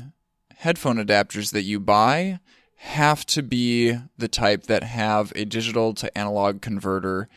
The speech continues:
inside the adapter itself. And of course, the cheap ones that I was trying to get on Amazon were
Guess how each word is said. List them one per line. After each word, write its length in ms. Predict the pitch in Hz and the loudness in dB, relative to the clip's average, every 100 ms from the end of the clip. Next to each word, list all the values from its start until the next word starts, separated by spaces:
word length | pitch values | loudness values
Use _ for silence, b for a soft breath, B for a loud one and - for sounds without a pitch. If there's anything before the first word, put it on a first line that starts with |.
| b b b - | b b b 0
inside 680 | 131 131 113 113 107 104 98 | 2 4 2 4 6 4 0
the 120 | 101 | -4
adapter 460 | 95 87 - 90 | 0 -2 -2 -6
itself. 640 | 76 - - 62 - - - B B B B | -4 0 0 0 -2 -10 -20 B B B B
And 140 | - 117 | -2 -2
of 80 | |
course, 320 | - 127 120 - | 2 4 4 2
the 460 | 117 110 107 98 | 0 2 2 0
cheap 260 | - 180 165 | 0 -2 0
ones 240 | 123 110 | 0 2
that 80 | 110 | 2
I 80 | 101 | 2
was 120 | 101 | 2
trying 240 | - 104 101 | 2 0 0
to 60 | |
get 220 | 104 101 | 0 0
on 160 | - 90 | 0 -2
Amazon 720 | 117 160 127 110 98 107 151 - B | 0 2 2 0 0 0 -2 -10 B
were 640 | 98 110 104 104 107 104 | -6 0 2 2 2 0